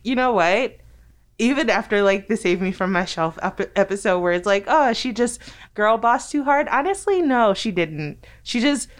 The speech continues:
her problem was that instead of picking a fight with another man, she picked a fight with a man, she picked a fight with another woman.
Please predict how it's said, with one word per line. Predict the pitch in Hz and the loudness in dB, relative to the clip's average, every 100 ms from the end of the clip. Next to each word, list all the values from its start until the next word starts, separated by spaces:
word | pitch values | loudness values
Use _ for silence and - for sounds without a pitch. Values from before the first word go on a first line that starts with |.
| - - | -20 -4
her | 320 | -2
problem | 233 208 254 294 | 0 0 0 -2
was | 311 - | -2 0
that | 208 185 | 0 2
instead | 190 - 185 | -2 -2 2
of | 190 180 | 2 0
picking | - 180 202 | -4 -2 -2
a | 190 | -2
fight | 185 160 | 0 0
with | 185 196 | -2 -2
another | 185 170 165 | 0 0 0
man, | 156 160 | -2 -4
she | - 175 | -6 -10
picked | 165 180 | -8 -8
a | |
fight | 170 160 151 - | -4 -2 -2 -2
with | 202 208 | -2 0
a | 185 | 0
man, | 170 156 170 | 0 -2 -2
she | - 214 | -4 -4
picked | 185 180 | -4 -2
a | |
fight | 185 147 | -2 -2
with | 156 | -4
another | 165 151 147 143 | -4 -6 -4 -6
woman. | 135 139 185 220 | -8 -6 -6 -6